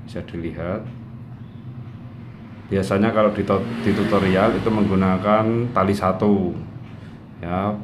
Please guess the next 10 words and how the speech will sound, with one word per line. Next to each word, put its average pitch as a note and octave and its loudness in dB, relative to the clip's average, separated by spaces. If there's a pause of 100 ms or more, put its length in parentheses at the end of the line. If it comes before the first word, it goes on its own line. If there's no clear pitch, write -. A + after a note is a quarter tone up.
(120)
pakai F2+ -2
ujung-ujung. F2+ -2
Tapi F2+ -2
di G2+ -2
sini F#2 0
saya G2 0
menggunakan F#2+ 2
dua F#2 2
tali F#2 2
supaya G2+ 2